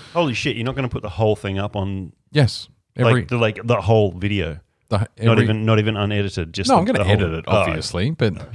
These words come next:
Speaker 2: but every episode will be videoed now
Speaker 1: Yeah.
Speaker 2: from now on and released to YouTube in addition to iTunes. We're on Google. We're on fucking everything, I think, now, other than Stitcher, 'cause I don't like Stitcher.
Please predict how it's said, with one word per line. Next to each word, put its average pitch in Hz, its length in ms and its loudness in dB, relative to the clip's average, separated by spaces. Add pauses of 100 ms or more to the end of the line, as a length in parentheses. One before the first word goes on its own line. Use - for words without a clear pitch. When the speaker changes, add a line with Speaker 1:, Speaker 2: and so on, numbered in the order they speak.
(400)
Speaker 2:
but 156 160 -6
every 127 260 4
episode 110 420 2
will 98 120 2
be 95 100 0
videoed 87 480 2
now 80 260 -2
Speaker 1:
Yeah. 110 240 0
Speaker 2:
from 101 220 0
now 85 240 2
on 80 380 -4
and 92 200 0
released 90 360 -2
to 87 80 -4
YouTube 82 400 -2
in 80 80 -4
addition 80 340 -8
to 78 220 -4
iTunes. 85 500 -2
We're 101 180 2
on 107 140 2
Google. 90 420 -2
We're 87 160 -2
on 87 280 -2
fucking 82 600 -6 (640)
everything, 107 460 -2
I 85 80 -8
think, - 300 -8
now, 90 340 -4 (180)
other 139 200 -2
than 120 160 -2
Stitcher, 85 500 -4 (540)
'cause 107 120 -2
I 113 40 2
don't 135 160 0
like 95 160 0
Stitcher. 76 420 -8